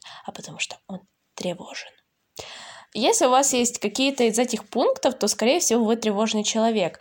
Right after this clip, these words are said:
Э, впервые, э, нужно обратить на это внимание и пойти к эндокринологу и спросить: "А что у меня по органике?" Потому что любая, э, психологическая проблема, психотерапевтическая, она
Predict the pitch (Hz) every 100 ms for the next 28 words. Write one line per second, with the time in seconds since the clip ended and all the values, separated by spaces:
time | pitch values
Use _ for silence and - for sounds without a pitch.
0 | - - - - - 196 185 - _ -
1 | - - 262 262 302 285 214 196 220 _
2 | _ _ _ _ _ _ - - - 262
3 | 233 220 - _ 233 233 240 247 226 208
4 | - 208 226 226 226 226 220 214 208 208
5 | 214 392 523 294 - 220 226 220 220 359
6 | 453 - - 233 247 233 240 240 220 196
7 | 165 170 - 226 - - - - 220 220
8 | 220 453 233 - 262 330 254 247 226 220
9 | 202 185 185 - - - - - - -
10 | 226 247 254 - 247 247 226 233 220 190
11 | - - - - 208 196 - - 254 247
12 | 226 196 170 - - - 311 311 285 277
13 | 269 262 233 220 214 - 190 185 175 180
14 | - - 151 190 - - 320 330 - 202
15 | 214 330 403